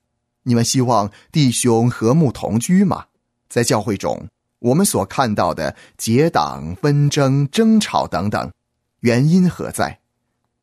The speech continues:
难道真理错了吗？不是的。教会若是全然圣洁，那会众就定会和睦同居。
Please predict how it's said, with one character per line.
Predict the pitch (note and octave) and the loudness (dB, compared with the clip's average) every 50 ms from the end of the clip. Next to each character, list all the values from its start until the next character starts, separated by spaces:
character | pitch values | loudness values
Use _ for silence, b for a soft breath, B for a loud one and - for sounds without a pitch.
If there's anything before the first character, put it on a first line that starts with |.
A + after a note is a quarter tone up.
| _ _ _ _ | _ _ _ _
难 | - G#2+ F2+ G2+ | -4 -2 -2 0
道 | - G2 D2+ D2+ D#2 - - _ _ _ _ _ _ _ _ | 0 0 -2 -2 -4 -8 -14 _ _ _ _ _ _ _ _
真 | - G#3+ A3 A3+ A#3 A#3 A3+ | 0 2 4 6 6 4 4
理 | D#3+ A#2 F#2+ D#2 - | 2 0 -4 -6 -10
错 | - - - - A2+ D#2+ | -12 -8 -4 -2 -2 -2
了 | D2+ B1 | -2 -6
吗？ | G1+ G1+ - - _ _ _ _ _ _ _ _ _ _ _ _ | -10 -12 -14 -16 _ _ _ _ _ _ _ _ _ _ _ _
不 | _ - G2+ | _ -6 -6
是 | G2 - A#2 F2 D#2 | -4 -4 -4 -6 -6
的。 | - - - _ _ _ _ _ _ _ _ _ _ _ _ _ _ _ _ _ | -8 -14 -20 _ _ _ _ _ _ _ _ _ _ _ _ _ _ _ _ _
教 | - - F#3 E3 C#3 A2 G#2 G2+ | -2 0 2 2 2 2 0 -2
会 | - - E3 C#3+ A#2+ | -2 0 0 2 2
若 | G#2+ B2 A#2+ A2+ G#2 | 2 2 0 0 0
是 | - - G#2+ G2+ G2+ G#2 | 0 0 0 2 2 0
全 | - - - A2 A#2 C3 | -2 -2 -2 0 0 2
然 | B2+ A2 B2 | 0 0 -2
圣 | C#3+ - G#3+ C#3+ G2+ | 0 0 -2 -2 -2
洁， | - - D#2 C2 B1+ C2 - - _ _ _ _ _ _ | -4 -8 -10 -10 -10 -10 -10 -12 _ _ _ _ _ _
那 | - E3+ E3 | -2 0 0
会 | E3 E3+ - F3 - B2 | 0 -2 0 0 0 0
众 | - A3 A3 D#3 - - _ _ | 0 0 0 -2 -2 -6 _ _
就 | - C3 A#2+ | -2 0 0
定 | A2+ - - A#3 A#3+ F#3 A#2+ F#2 | 0 0 2 2 2 2 2 -2
会 | F2 G#2 - A2 G2+ F#2+ D#2+ D#2+ | -6 -2 -2 0 0 0 -2 -6
和 | - - G#2 F2 F2+ F#2+ | -8 -8 -6 -6 -2 -2
睦 | A2 G#2+ F2 | -2 -2 -2
同 | - - - B1+ D2+ | -4 -8 -12 -12 -12
居。 | - - C#2+ B1+ A1+ - | -12 -12 -12 -14 -14 -16